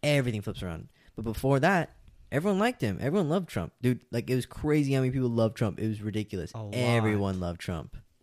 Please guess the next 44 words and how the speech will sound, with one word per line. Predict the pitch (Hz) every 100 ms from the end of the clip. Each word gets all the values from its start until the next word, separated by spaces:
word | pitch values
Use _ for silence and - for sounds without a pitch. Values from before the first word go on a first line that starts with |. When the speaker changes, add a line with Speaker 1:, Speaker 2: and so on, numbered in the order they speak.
| _
Speaker 2:
He's | 143
Speaker 1:
Everyone. | 107 95 78
Speaker 2:
like |
a | 156
billionaire. | 151 120 92 92 -
Speaker 1:
And | 110 110
then | 120
he | 120 117
runs | 117 113
for | 95
Speaker 2:
Started | 139 143
Speaker 1:
president | 110 107
Speaker 2:
out |
Speaker 1:
and | 101
it |
Speaker 2:
with | 95
a |
Speaker 1:
totally | 123 113
flips | - 110
Speaker 2:
small | 110
Speaker 1:
around. | 95 92
Speaker 2:
loan. | 101 101 - -
Speaker 1:
It's | -
crazy | - 160 131
how | 113
fast | 120 117
the | 107
media | 104 113 101 87 -
has, | 101 -
how | 110
much | 104 -
power | 104 104
the | 95
media | 95 98
has. | 98 90 -
It's | -
actually | 104 92
ridiculous. | 90 - - - - -
Speaker 2:
Uh-huh. | 113 113 110 -
Speaker 1:
Yeah, | 110 98 -
it's | - 107
actually | 95 -
crazy. | 101 92 95 _ _ _ _ - _ _ -
Speaker 2:
Yeah, | 104